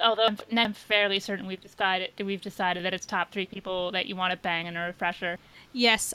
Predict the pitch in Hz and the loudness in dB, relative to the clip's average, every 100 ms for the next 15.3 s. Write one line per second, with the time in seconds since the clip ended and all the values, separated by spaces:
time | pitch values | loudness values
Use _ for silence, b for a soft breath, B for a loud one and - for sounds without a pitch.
0 | - 240 240 226 233 233 233 226 226 220 | 2 4 4 4 4 4 2 0 0 2
1 | 214 226 226 - 220 214 202 - - 220 | 2 0 0 0 4 6 4 0 -2 2
2 | 214 214 214 - 202 196 226 - 233 - | 2 2 0 -2 -2 -2 -2 -4 -2 2
3 | 214 214 220 - - 214 196 196 196 190 | 4 6 4 0 -2 2 4 4 4 2
4 | 180 185 196 - B B B B B B | 2 0 -4 -8 B B B B B B
5 | B B B B _ _ _ - 233 214 | B B B B _ _ _ -6 -2 0
6 | 214 208 208 214 190 196 214 226 233 240 | 0 0 -4 -6 -4 -4 -2 0 0 0
7 | 311 330 208 202 _ _ - - _ _ | 0 0 -2 -4 _ _ -12 -12 _ _
8 | _ - 247 247 311 254 208 208 233 247 | _ -2 0 0 0 0 0 2 2 2
9 | 262 262 247 - 254 262 285 277 214 208 | 0 2 0 0 0 2 0 0 0 2
10 | 196 196 196 202 233 220 240 214 - - | 0 -2 -2 -2 0 2 4 4 4 2
11 | - - 381 403 427 B B - 302 302 | 4 4 6 6 4 B B 8 10 10
12 | 269 247 294 254 285 269 247 226 226 226 | 6 4 2 4 4 4 2 6 6 6
13 | 262 240 208 214 220 220 220 220 - 240 | 4 2 4 4 4 4 2 2 0 0
14 | 240 247 254 262 254 254 262 269 269 302 | 2 2 2 2 2 2 4 4 4 2
15 | 320 196 185 | -2 -2 -6